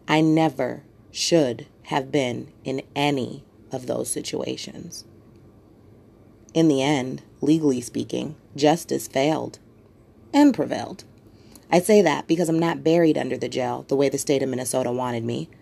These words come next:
I'm not in a straitjacket in which the swine wanted me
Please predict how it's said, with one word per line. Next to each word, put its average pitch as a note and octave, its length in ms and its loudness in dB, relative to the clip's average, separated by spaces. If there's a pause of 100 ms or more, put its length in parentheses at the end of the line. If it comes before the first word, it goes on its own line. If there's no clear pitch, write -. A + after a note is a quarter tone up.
(280)
I'm D3 100 0
not D#3 200 4
in E3 80 2
a D#3 80 0
straitjacket C#3+ 800 -2 (340)
in D#3 160 0
which D3+ 220 -2
the C3+ 100 -4
swine C#3+ 480 0
wanted A#2+ 320 -4
me B2+ 260 -8